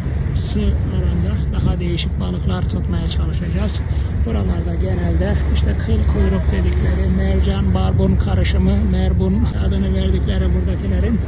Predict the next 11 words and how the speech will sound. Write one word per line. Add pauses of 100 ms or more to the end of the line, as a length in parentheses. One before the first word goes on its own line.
(580)
bir (300)
balığımız
var. (200)
Genelde
o
çıkıyor. (800)
Mercanı
andıran (380)
fakat
mercan
olmayan,